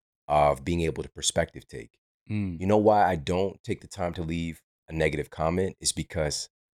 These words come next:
Speaker 1: I care about how you feel. Even if you don't care about me, I care about how you feel.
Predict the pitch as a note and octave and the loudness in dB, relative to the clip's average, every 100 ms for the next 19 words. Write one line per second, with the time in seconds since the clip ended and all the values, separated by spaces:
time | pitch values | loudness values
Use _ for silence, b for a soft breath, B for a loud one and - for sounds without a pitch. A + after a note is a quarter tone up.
0 | _ - E2+ - A2 G#2+ D#2 D2 C#2+ C2+ | _ -10 -10 -2 2 4 2 0 -4 -10
1 | C2 - B1+ B1 _ _ _ _ _ _ | -12 -14 -16 -16 _ _ _ _ _ _
2 | _ _ A#2+ C#3 D#3+ D3+ B2+ G#2+ A2+ E2+ | _ _ 4 6 6 4 2 2 2 0
3 | A#2+ G2+ E2 E2 D2+ E2 C2+ - _ _ | -2 0 0 -2 -2 -6 -6 -12 _ _
4 | _ _ _ _ - E2+ B2 A#2+ F#2 F2 | _ _ _ _ -8 -4 2 2 4 2
5 | D#2+ D2 C2 - B1 B1 | 2 -4 -8 -14 -18 -20